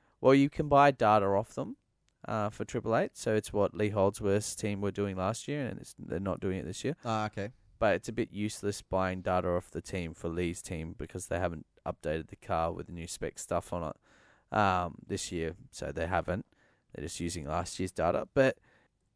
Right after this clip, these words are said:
Speaker 1: it'll be a real test for Todd, uh, being he's gonna be on soft tyres.
Speaker 2: Yep.
Speaker 1: Never raced on the soft tyres before.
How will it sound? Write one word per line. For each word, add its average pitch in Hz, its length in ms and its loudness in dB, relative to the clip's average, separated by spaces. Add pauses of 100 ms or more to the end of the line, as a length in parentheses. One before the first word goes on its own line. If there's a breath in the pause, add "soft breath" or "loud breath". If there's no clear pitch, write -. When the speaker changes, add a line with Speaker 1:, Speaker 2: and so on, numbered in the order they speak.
(120)
Speaker 1:
it'll 143 160 4
be 151 160 8
a 147 40 8
real 156 160 10
test 123 320 6
for 123 120 2
Todd, 151 320 6 (160)
uh, 110 420 6 (160)
being 110 500 2 (520)
he's 113 180 -2
gonna 113 180 -2
be 104 100 4
on 95 100 0
soft - 320 2
tyres. 113 420 4 (220)
Speaker 2:
Yep. 110 80 -4
Speaker 1:
Never 107 260 4
raced 101 340 4
on 113 80 2
the 107 80 -2
soft - 280 2
tyres 110 320 4
before. 135 480 2